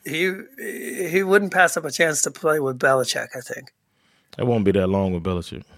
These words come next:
Speaker 1: All right, we'll see if he survives the year.
Speaker 2: <laughs> I know, right?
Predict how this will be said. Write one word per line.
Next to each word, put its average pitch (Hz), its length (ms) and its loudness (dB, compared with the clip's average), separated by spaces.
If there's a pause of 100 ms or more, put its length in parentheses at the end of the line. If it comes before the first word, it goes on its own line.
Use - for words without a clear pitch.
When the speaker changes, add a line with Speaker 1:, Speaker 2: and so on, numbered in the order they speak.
(800)
Speaker 1:
All - 100 0
right, 170 180 2
we'll 160 120 0
see 160 140 0
if 156 120 -4
he 156 80 -2
survives 139 460 4
the 123 100 0
year. 131 340 2 (220)
Speaker 2:
<laughs> - 240 -18
I 120 800 2
know, 127 200 2
right? 98 340 -2